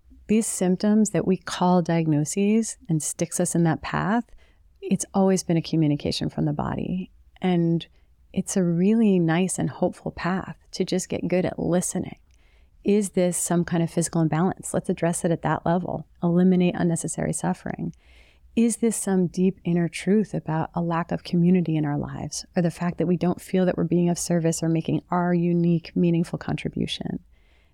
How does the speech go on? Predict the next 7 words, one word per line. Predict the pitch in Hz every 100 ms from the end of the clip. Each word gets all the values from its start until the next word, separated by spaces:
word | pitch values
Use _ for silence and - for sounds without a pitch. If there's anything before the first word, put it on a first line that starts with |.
| _
And | - 185 175 170 - _ _ -
y-, | - -
you | 202
mentioned, | 196 185 190 196 - 180 170 170 165 - - _ _ -
um, | 170 160 156 131 - _ _ _ _ _ _ _ _ -
like, | 160 -
being | - 196